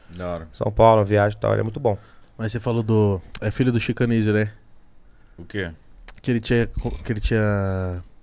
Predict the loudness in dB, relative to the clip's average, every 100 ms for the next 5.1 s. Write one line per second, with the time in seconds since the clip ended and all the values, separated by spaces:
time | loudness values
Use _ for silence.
0 | -20 _ -20 -20 -20 -20 -18 -6 -4 -2
1 | 2 2 2 2 4 2 -2 -12 -20 -20
2 | -20 -20 -4 4 6 6 4 4 4 4
3 | 4 4 4 2 4 6 6 6 2 4
4 | 6 8 8 8 8 8 8 6 4 2